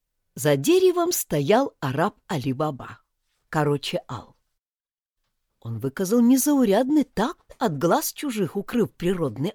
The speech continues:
акт. Закончив, огляделся он вокруг и сорок всадников увидел вдруг. Те всадники разбойниками были,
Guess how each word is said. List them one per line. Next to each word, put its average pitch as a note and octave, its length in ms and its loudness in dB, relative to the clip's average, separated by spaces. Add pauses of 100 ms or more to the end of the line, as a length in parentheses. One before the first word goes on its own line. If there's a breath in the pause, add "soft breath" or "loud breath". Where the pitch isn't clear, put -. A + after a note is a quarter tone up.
акт. - 280 -10 (920)
Закончив, E3+ 680 0
огляделся D3+ 680 -4
он D#4 100 -2
вокруг D#4+ 580 -4 (600)
и B2+ 100 -6
сорок D#4+ 440 -6
всадников B2 680 -6
увидел A#2+ 420 -4
вдруг. B2+ 460 -8 (1000)
Те G3+ 180 6
всадники D4 640 2
разбойниками D#3+ 880 0
были, A#2 480 -12